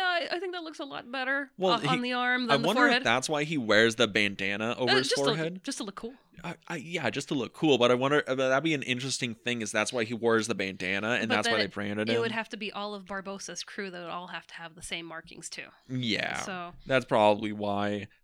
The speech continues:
Speaker 2: Um, there's also the sparrow tattoo, which that's actually a thing that I think the Navy still, like, does. It's a, it's one of those things where it's
Speaker 1: Mm-hmm.
Speaker 2: like, "Oh, if you pass the equator on your voyages or whatever, you get the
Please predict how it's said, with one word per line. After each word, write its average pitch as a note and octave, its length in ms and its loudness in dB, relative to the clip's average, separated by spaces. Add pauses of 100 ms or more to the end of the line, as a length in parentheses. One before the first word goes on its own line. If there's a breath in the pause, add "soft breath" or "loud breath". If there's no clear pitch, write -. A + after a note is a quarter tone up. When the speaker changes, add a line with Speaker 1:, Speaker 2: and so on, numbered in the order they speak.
(100)
Speaker 2:
Um, A#2 220 2
there's C3 160 2
also C3 220 0
the B2 100 0
sparrow G#2 440 2
tattoo, G#2+ 640 0
which G#2 200 -2
that's G3+ 240 -2
actually F#3+ 280 -4
a C#3 40 -2
thing C3 240 -6
that A2+ 160 -2 (120)
I G#2+ 60 -4
think D3+ 160 -8
the C#3 80 -4
Navy A2+ 640 -4
still, D3+ 680 0
like, C#3+ 280 -4
does. C3+ 260 0
It's C3+ 160 -2
a, B2+ 180 -2
it's C3 200 -2
one C#3+ 100 0
of B2 60 2
those A#2 160 0
things G#2+ 340 -2
where G#2+ 160 -2
it's F#2+ 120 -6
Speaker 1:
Mm-hmm. A2 80 -4
Speaker 2:
like, G2+ 180 -6 (340 loud breath)
"Oh, A#2 220 2
if G#2 100 -2
you A2 80 0
pass C#3+ 320 0
the B2+ 140 0
equator A#2 520 4
on A2 120 2
your A2 320 2
voyages G#2 520 2
or G#2+ 80 0
whatever, G2+ 360 0
you G2+ 120 -4
get G#2 260 -2
the G2+ 280 -2